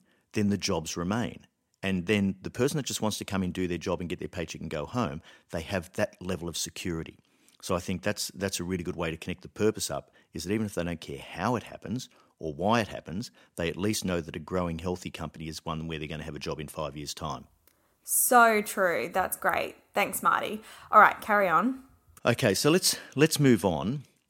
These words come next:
Speaker 1: and talk about the individual accountability, because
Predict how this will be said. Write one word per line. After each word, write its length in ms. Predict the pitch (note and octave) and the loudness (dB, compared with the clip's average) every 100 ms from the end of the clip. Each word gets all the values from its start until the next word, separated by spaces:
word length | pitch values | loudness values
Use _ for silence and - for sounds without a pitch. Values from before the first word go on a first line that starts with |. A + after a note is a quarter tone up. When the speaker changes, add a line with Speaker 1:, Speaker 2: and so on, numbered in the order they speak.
| - | -2
Speaker 1:
and 160 | G#2 | -2
talk 200 | - C#3 | 2 0
about 540 | A#2+ G2 F#2+ F#2 - - | 2 2 2 2 -4 -8
the 180 | F#2+ G2+ | -6 0
individual 440 | G2+ F2+ F#2 F2 | 0 0 -2 -2
accountability, 680 | - F#2 D#2+ C#2+ F2 D2+ C#2 | -2 -4 -4 -4 -4 -4 -8
because 540 | E2+ - F#2 F2 - | -10 -2 0 0 -4